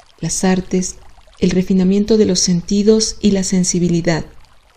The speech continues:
En nuestra historia personal, el mono simboliza el cultivo interior, la imaginación y las aspiraciones de superación, así como todas las veces que nos levantamos después de una caída.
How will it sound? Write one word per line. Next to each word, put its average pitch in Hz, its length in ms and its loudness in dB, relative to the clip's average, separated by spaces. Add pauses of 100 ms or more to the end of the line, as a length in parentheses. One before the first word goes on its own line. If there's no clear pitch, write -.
(560)
En 175 140 2
nuestra 160 280 -4
historia 170 320 -2
personal, 180 720 0 (640)
el 202 140 6
mono 226 240 6
simboliza 202 560 2
el 196 80 -2
cultivo 190 360 0
interior, 185 520 0 (520)
la 180 140 2
imaginación 175 960 0 (140)
y 202 80 4
las 190 200 2
aspiraciones 196 760 0
de 202 80 0
superación, 175 800 -2 (760)
así 180 220 -6
como 190 240 -2
todas 180 240 0
las 170 200 -2
veces 190 440 0
que 190 140 -2
nos 170 160 0
levantamos 170 640 0
después 180 400 0
de 170 80 0
una 165 180 0
caída. 156 520 -4